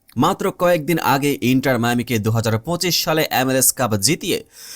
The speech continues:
লিওনেল মেসি প্রমাণ করেছেন, বয়স তার কাছে কেবল একটি সংখ্যা। কিন্তু গল্পের শুরুটা এখানে নয়। দুহাজার ছাব্বিশ সালে প্রথম প্রীতি ম্যাচে ঘটল এক অবিশ্বাস্য কাণ্ড। ম্যাচ শেষে মাঠে যখন কান্না রোল পড়ল,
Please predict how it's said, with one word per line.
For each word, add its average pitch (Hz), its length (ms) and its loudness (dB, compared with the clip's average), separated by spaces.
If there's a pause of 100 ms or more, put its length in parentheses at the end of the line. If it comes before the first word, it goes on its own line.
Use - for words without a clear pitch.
(120)
লিওনেল 196 380 6
মেসি 180 340 4
প্রমাণ 170 340 0
করেছেন, 151 480 2
বয়স 123 580 2
তার 113 180 0
কাছে 131 480 0
কেবল 117 400 0
একটি 104 360 -2
সংখ্যা। - 480 -2 (600)
কিন্তু 233 200 2
গল্পের 165 440 2
শুরুটা 170 500 0
এখানে 123 380 0
নয়। 170 220 -2 (140)
দুহাজার 113 360 2
ছাব্বিশ 170 440 0
সালে 175 140 2
প্রথম 165 420 0
প্রীতি 156 320 0
ম্যাচে 131 420 2
ঘটল 123 480 0
এক 104 260 0
অবিশ্বাস্য 110 680 0
কাণ্ড। 156 420 0 (1040)
ম্যাচ 208 280 4
শেষে 220 320 4
মাঠে 165 400 2
যখন 151 380 2
কান্না 139 540 0
রোল 113 340 2
পড়ল, 170 440 2